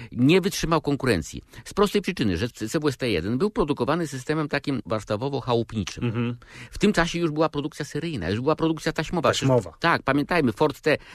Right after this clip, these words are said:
Speaker 1: produkował od tysiąc dziewięćset ósmego roku, początkowo właśnie warsztatowo,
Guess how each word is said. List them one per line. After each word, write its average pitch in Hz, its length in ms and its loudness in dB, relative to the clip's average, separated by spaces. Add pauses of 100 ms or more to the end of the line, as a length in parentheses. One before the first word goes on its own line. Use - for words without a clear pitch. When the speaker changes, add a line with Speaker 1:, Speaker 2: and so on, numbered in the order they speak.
Speaker 1:
produkował 135 480 2
od 139 140 0
tysiąc 139 240 0
dziewięćset 143 380 0
ósmego 131 260 -2
roku, 123 140 4
początkowo 113 540 2
właśnie 98 280 0
warsztatowo, 95 520 0